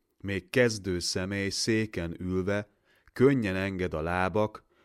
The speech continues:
vagy a test megmozdítására irányuló legkisebb óhajnak is,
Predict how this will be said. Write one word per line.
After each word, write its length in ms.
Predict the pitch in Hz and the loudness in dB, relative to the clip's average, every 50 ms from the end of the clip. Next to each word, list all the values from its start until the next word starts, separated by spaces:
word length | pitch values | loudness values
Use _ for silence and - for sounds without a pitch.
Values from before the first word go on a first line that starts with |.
| _ - | _ -6
vagy 200 | 95 98 82 87 | -4 -2 -2 -2
a 140 | 82 - | -4 -2
test 360 | _ - 120 104 95 - - - | _ 2 4 4 2 0 -4 -4
megmozdítására 1300 | 98 101 101 95 95 95 95 82 87 95 95 92 90 - - 95 90 90 - - 104 90 87 87 87 80 | -4 -2 -2 -2 -4 -6 -6 -6 -6 -6 -6 -6 -6 -4 -4 -2 -2 -4 -4 -4 -4 -2 -2 -2 -4 -4
irányuló 680 | - 104 101 101 95 95 95 95 95 95 95 92 87 87 | -4 -6 -4 -4 -4 -4 -4 -4 -4 -2 0 0 0 2
legkisebb 840 | 90 101 104 104 - - - 98 90 - - - 90 80 78 78 | 2 0 0 -2 -4 -6 -6 -6 -6 -6 -6 -6 -6 -6 -6 -6
óhajnak 720 | - 101 95 92 85 87 82 80 80 78 78 78 78 - - | -6 -4 -4 -4 -4 -4 -4 -4 -4 -6 -6 -8 -10 -8 -6
is, 360 | 104 110 110 - - - _ | -6 -6 -6 -6 -8 -12 _